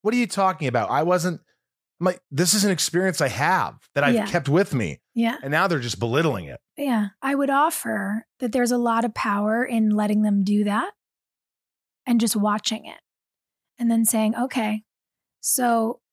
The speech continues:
Speaker 2: if you wanna say to me that that didn't happen, why is this my memory? Why is this my experience? Why have I gone through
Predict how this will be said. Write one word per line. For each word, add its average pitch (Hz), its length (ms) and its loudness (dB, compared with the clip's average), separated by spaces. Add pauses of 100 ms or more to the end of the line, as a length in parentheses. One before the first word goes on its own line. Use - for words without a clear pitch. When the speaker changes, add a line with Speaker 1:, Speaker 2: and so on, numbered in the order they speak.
(100)
Speaker 2:
if 233 140 -4
you 247 220 2
wanna 277 220 2
say 220 240 2
to 220 160 -2
me 214 160 2
that 196 160 -2
that 196 160 -4
didn't 202 240 0
happen, 226 600 -4 (560)
why 220 220 0
is 233 180 0
this 226 220 0
my 220 120 0
memory? 208 420 2
Why 202 220 0
is 196 120 -4
this - 180 -2
my 202 140 -2
experience? 196 640 -2
Why 196 140 -2
have 202 140 -2
I 202 100 -2
gone 196 360 -2 (420)
through 196 480 0